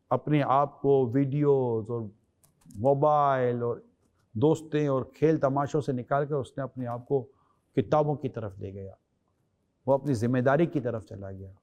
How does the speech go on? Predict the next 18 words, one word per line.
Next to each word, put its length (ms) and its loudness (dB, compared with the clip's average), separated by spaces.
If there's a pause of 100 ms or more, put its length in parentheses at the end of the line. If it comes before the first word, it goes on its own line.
(120)
वो 120 0
अपनी 160 -2
ज़िंदगी 380 0
और 60 2
ज़िम्मेदारी 440 -4
को 100 -4
समझने 400 -6
वाला 260 -10
बन 200 -16
गया, 240 -16
उसकी 180 -10
गुफ्तगू 400 -6
बदल 260 -2
गई, 180 -8 (100)
उसका 180 -14
नेचर 340 -8
बदल 240 -8
गया। 280 -10